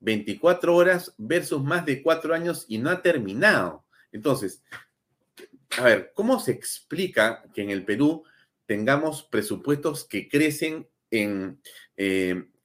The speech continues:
eh, año a año? Este, este, este presupuesto de este año es de doscientos mil o doscientos diez mil millones de soles. O sea, y continúa creciendo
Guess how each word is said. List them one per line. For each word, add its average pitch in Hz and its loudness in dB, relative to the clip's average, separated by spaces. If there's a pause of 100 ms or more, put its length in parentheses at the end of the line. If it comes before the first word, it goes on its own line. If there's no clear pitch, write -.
(120)
eh, 92 -2
año 143 6
a 120 8
año? 101 0 (240)
Este, 139 -2
este, 139 -2
este 135 -2
presupuesto 123 -2
de 117 4
este 127 0
año 127 0
es 123 2
de 123 2
doscientos 135 -2
mil 135 -2 (160)
o 104 -2
doscientos 139 0
diez 98 -2
mil 139 2
millones 135 2
de 92 0
soles. 117 2 (180)
O 110 -2
sea, 139 4 (180)
y 131 0
continúa 123 2
creciendo 175 0